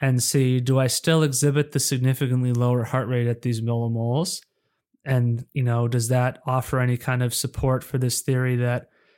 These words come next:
increasing my strength training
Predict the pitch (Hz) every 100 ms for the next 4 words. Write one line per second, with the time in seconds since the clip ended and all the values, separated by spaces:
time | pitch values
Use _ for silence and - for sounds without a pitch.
0 | _ - 135 - 147 143 - 131 123 127
1 | 127 120 117 _ _ _ _ - - 185
2 | 175 147 139 - - - 139 127 123 120
3 | 127 127